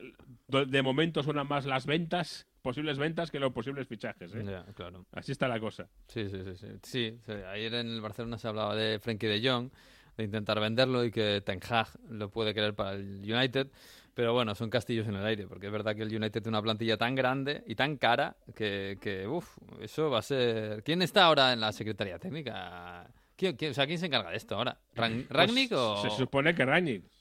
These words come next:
Speaker 2: Ya.
Speaker 1: Si, si no nos dicen otra cosa, se supone que será Rangnick.
Speaker 2: O sea, el que llama ahora al Barça va a decir, "Oye, ¿cuánto por Frankie?"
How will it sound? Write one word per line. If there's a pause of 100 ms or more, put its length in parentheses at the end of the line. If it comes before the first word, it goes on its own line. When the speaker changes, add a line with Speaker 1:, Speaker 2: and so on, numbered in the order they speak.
Speaker 2:
Ya.
Speaker 1:
Si,
si
no
nos
dicen
otra
cosa,
se
supone
que
será
Rangnick.
Speaker 2:
O
sea,
el
que
llama
ahora
al
Barça
va
a
decir,
"Oye,
¿cuánto
por
Frankie?"